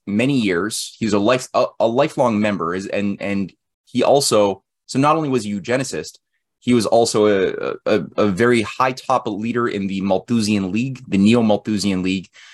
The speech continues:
promoting, uh, a system of mathema-, mathematical controls of global populations by a master class.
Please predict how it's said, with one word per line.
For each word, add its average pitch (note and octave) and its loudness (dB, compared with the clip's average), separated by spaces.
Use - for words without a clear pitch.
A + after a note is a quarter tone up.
promoting, G#2+ 2
uh, G2+ 2
a G#2+ 0
system D3 -4
of G#2+ 0
mathema-, A#2 -2
mathematical A2+ -4
controls A2+ -6
of G2 -2
global G#2+ 0
populations G#2 -2
by F#2+ 0
a F#2 0
master G2 -4
class. D3 -4